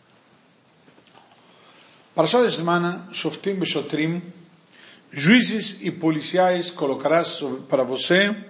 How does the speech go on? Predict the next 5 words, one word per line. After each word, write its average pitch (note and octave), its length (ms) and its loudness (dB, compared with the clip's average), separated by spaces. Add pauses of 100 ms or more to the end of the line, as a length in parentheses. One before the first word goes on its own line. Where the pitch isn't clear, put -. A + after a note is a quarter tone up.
(720)
em D3 140 -6
todos B3 340 2
os F#3+ 100 -4
teus F#3+ 220 0
portais C3 760 0